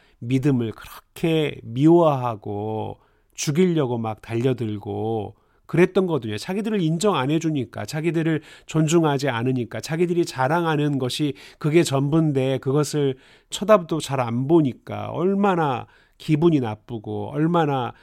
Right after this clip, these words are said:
자기들의 목적이 좌절되니까 얼마나 싫었겠어요. 그래서 이제 막 죽이려고 트집을 잡고 미쳤다고 그러고 그랬던 것이거든요. 그러므로 우리는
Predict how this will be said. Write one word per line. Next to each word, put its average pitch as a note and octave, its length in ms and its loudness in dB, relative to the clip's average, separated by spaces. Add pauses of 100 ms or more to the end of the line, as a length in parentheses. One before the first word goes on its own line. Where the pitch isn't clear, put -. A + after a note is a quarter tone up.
(180)
자기들의 C3 400 0
목적이 A#2 500 -4
좌절되니까 A2 1000 -4 (300)
얼마나 C3+ 400 0
싫었겠어요. B2 720 -8
그래서 E3 300 -2
이제 A#2 240 -4
막 G2 180 -10
죽이려고 G#2 1040 -2 (320)
트집을 F3+ 480 -2
잡고 G2+ 800 -10
미쳤다고 C#3 560 -4
그러고 A2 920 -4 (340)
그랬던 C3+ 400 0
것이거든요. F2+ 1200 -10 (1400)
그러므로 E3+ 400 2
우리는 C3 480 0